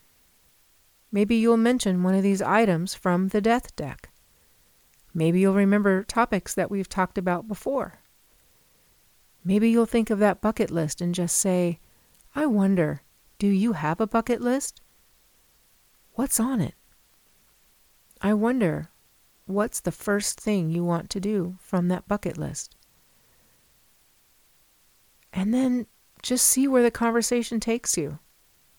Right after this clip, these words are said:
Then, when you have to have a harder conversation,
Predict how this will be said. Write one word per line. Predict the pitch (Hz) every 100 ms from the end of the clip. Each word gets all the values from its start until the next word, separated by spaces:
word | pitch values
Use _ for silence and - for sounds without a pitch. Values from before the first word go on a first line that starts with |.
| _ _ _ _ _ _ _ _ _ _ _ _ _ _ _ _
Then, | - 214 190 170 185 202
when | 196
you | 196
have | 185 208 -
to | 190
have | 196 180
a |
harder | 165 - 208 196
conversation, | - 165 160 160 - 165 160 - 156